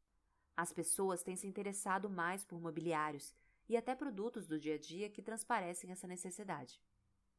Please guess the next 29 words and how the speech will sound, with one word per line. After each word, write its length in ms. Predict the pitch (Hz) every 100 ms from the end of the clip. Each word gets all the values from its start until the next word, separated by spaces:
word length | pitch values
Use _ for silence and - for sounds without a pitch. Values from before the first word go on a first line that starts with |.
| _ _ _ _
A 80 | 175
procura 400 | 170 175 - 226
por 220 | 226 180
tintas 340 | - 202 208 190
de 60 |
parede 460 | 185 151 147 185 170
menos 280 | 151 185 190
abrasivas, 800 | 160 139 135 165 190 147 - - _ _ _ -
produtos 420 | 175 175 220 220
de 120 | 190
limpeza 360 | 160 170 180 170
menos 320 | 156 175 -
tóxicos 680 | - 165 190 - - 143 147
e 80 |
purificadores 840 | - - 240 247 233 196 196 226 196
e 60 |
umidificadores 800 | 190 175 - - 160 143 151 147
de 100 | 135
ar 300 | 143 185 - _ _ _ _ _ _ _ _ _
apontam 480 | 240 - 254 247 262
um 100 | 262
pouco 480 | 202 190 196 - - _ -
para 180 | 226 233
onde 240 | 247 269
vai 300 | 196 160 170
essa 160 | 175 196
tendência. 580 | 220 185 - - - - _ _ _ _ _ _ _ _ _ _ - 165
Home 400 | 170 202 247 185
office. 480 | 135 - - 196